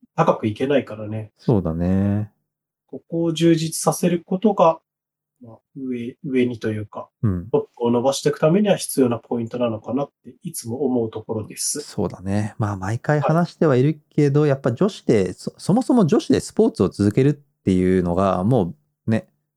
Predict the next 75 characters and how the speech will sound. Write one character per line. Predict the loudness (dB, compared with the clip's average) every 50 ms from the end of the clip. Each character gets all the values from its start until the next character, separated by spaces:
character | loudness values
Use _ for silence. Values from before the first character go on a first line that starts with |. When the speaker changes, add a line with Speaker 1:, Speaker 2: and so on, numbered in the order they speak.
| _
Speaker 2:
そ | _ -4 -2
の | -2 -4
社 | -4 -4 -4 -2
会 | -2 -2 0
的、 | 0 2 2
Speaker 1:
う | 4
ん。 | 4
Speaker 2:
文 | 4 2 4
化 | 2 0
的 | 0 0 0 0
に | 2 2
は | 2
あ | 2
ん | 2
ま | 2 2
り | 2 0 -2 -4 _ _ _ _ _ -2
馴 | 0 0
染 | 2 2 2
み | 4
が | 4 4
な | 4 2 2
い | 0
こ | -2 -4
と | -4 -4
だ | -4 -4
か | -4 -4 -2
ら、 | 0 0 0 -2 -4 -6 -10 _ _ _ _ _ _ _ _ _ _
Speaker 1:
う | -12 -10
ん。 | -10 -12 -14 -18 _ _ _ _ _ _ -6
Speaker 2:
ね、 | -6 -6 -6 -6 _ 0
本 | 0 2 2
当 | 2 2 2 4 4
に | 4 2
そ | 2 2 2
の | 4 4 2 2 2 2 2 2
ね、 | 2 2 0
実 | 0 -4 -6 -8
際 | -4 -2 0 0 2 2
に | 2 2 0 -2 -4 -6 -12 -16 _ _ _ _ _ _ _ -12 -12 _ _
勧 | -4 -2 0 2
誘 | 2 2
活 | 0 0 -2 -2 0
動 | 0 0
頑 | 0 0 0 0
張 | -2 -2
っ | -2
て | -2 -2
る |
人 | -2 -4
た | -6
ち | -6 -6
は | -2
本 | 0 -2 0
当 | 2 2
に | 2 2
す | 2 2
ご | 2 4 4
い | 4
な | 4 2 2 0
と | -2 -4
思 | -6 -4 -6 -6 -8
う | -8 -10 -10 -10 -8
よ | -8 -8 -10
ね。 | -12 -14 -18 -20 _ _ _ _ _ _ _ _ _ _ _
Speaker 1:
い | -8 -6
や、 | -6 -6
す | -8 -6 0 2
ご | 4 4 4 2
い |
っ | 0
す。 | -2 -6 -10 -12 -12 _ -6
は | -4 -4 -2
い。 |
Speaker 2:
う | -4
ん。 | -6 -8 -10